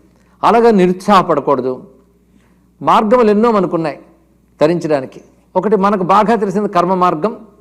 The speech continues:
ఉపాసనా మార్గం, జ్ఞాన మార్గం. జ్ఞాన మార్గం అంటే విచారణా మార్గం. ఒక మార్గంలో ఉన్నప్పుడు ఇది కష్టమేమో అని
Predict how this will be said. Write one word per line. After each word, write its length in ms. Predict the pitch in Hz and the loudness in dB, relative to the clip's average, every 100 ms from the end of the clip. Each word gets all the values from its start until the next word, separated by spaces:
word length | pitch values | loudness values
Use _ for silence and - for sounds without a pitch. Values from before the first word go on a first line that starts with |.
| _ _ _ - | _ _ _ -10
ఉపాసనా 500 | 160 214 202 196 190 | 0 2 2 0 0
మార్గం, 500 | 175 175 156 214 233 - _ _ _ - | 0 -2 -4 -10 -10 -20 _ _ _ -14
జ్ఞాన 320 | 113 160 165 | -4 -2 -2
మార్గం. 360 | 147 139 107 131 - | -2 -4 -6 -14 -16
జ్ఞాన 340 | 147 156 202 | -8 -2 0
మార్గం 240 | 226 196 196 | 0 0 0
అంటే 140 | 214 | 0
విచారణా 500 | 202 202 220 190 175 | -2 2 2 2 0
మార్గం. 320 | 156 139 113 - _ _ _ _ _ _ 175 | -2 -2 -6 -14 _ _ _ _ _ _ -4
ఒక 100 | 196 | 0
మార్గంలో 460 | 196 220 220 240 | 2 4 2 2
ఉన్నప్పుడు 240 | 226 214 202 | 2 0 0
ఇది 100 | 202 | 0
కష్టమేమో 600 | 196 196 214 208 202 202 | -2 -2 -2 0 0 0
అని 400 | 196 170 185 | 0 -2 -6